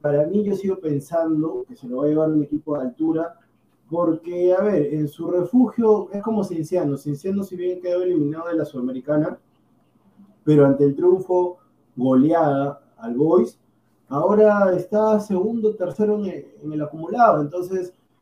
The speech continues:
y hacen buenos partidos, y hacen buenos partidos, eh, fuera de casa, como el empate que le sacaron a la U en, en el Monumental. Entonces, si van a tener esa metodología, yo creería de que tranquilamente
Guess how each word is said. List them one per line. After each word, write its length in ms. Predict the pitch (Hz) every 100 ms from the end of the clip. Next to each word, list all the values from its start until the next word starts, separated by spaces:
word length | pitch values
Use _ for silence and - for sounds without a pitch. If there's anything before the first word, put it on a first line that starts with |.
| _ _ 139
y 180 | 156 170
hacen 320 | 220 226 214
buenos 320 | 202 220 220 -
partidos, 840 | 160 - 226 233 226 220 208 - _ -
y 140 | 156
hacen 260 | 190 202 196
buenos 220 | 208 214
partidos, 680 | 175 151 - 208 208 208 202
eh, 340 | 143 135 127 127
fuera 320 | _ 208 214 180
de 80 |
casa, 480 | - 240 202 147 139 _ _ _
como 220 | 143 151
el 60 | 147
empate 400 | 143 156 180 190
que 140 | 170
le 120 | 143 139
sacaron 440 | 143 - 160 175
a 60 | 147
la 160 | 139
U 320 | 151 170 170
en, 240 | 151 127 123
en 120 | 127
el 80 | 127
Monumental. 640 | 127 127 123 123 - - - _ _ _
Entonces, 380 | 143 180 180 160
si 100 | 156
van 160 | 185 220
a 80 | 214
tener 260 | 190 196
esa 260 | 208 202 202
metodología, 1000 | 185 - 147 139 135 - 180 160 170 - _ _ _
yo 160 | 165 165
creería 420 | 170 143 147 185
de 140 | 175
que 100 | 127
tranquilamente 1040 | - 117 - 147 143 151 147 - 156 143